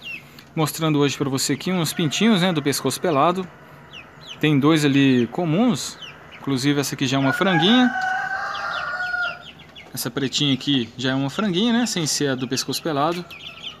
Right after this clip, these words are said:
E tem a outra também, que não é do pescoço pelado, é uma franguinha também. Essa que você tá olhando aqui, olha só. Essa aqui não é do pescoço pelado. As duas que não são do pescoço pelado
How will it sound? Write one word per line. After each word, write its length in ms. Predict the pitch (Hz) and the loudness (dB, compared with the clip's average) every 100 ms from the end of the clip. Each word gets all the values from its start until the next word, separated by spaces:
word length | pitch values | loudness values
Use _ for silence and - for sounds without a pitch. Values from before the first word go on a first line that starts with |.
| - - - - - - - - - - 151 | -20 -20 -20 -20 -20 -20 -20 -20 -18 -14 -8
E 80 | |
tem 160 | 139 170 | -4 -2
a 40 | |
outra 220 | 160 165 175 | 0 0 0
também, 480 | 190 147 151 165 - - | 0 2 0 -2 -8 -10
que 80 | - | -4
não 80 | 151 | -2
é 80 | 151 | -2
do 80 | |
pescoço 320 | 147 143 151 - | -2 -4 -4 -2
pelado, 300 | 170 151 160 | 2 2 0
é 20 | |
uma 80 | 156 | -4
franguinha 380 | 190 160 156 | -2 -2 -2
também. 320 | 160 196 139 123 | -2 -4 -2 -2
Essa 180 | 120 | -4
que 80 | 135 | -8
você 60 | - | -6
tá 80 | 147 | -2
olhando 240 | 135 139 | -2 -2
aqui, 180 | 147 127 | -4 -8
olha 140 | 104 | -8
só. 160 | - - - - - - - - - - - - - | -10 -16 -18 -20 -20 -20 -20 -20 -20 -20 -20 -20 -14
Essa 220 | 123 - | -12 -10
aqui 100 | 135 | -6
não 160 | 143 139 | -4 -2
é 60 | |
do 100 | 135 | -4
pescoço 340 | 135 135 135 - | -4 -6 -6 -4
pelado. 380 | 160 117 107 - - - - - - - - - - - | -4 -4 -6 -12 -20 -20 -20 -20 -20 -20 -20 -20 -20 -10
As 180 | 143 135 | -6 -4
duas 560 | 139 175 190 - - - | 2 2 2 -2 -6 -6
que 80 | 143 | -2
não 160 | 165 | -2
são 180 | - 147 | -2 -4
do 80 | 139 | -4
pescoço 320 | 135 - 135 | -4 -4 -4
pelado 480 | 175 151 147 165 | -4 0 0 -2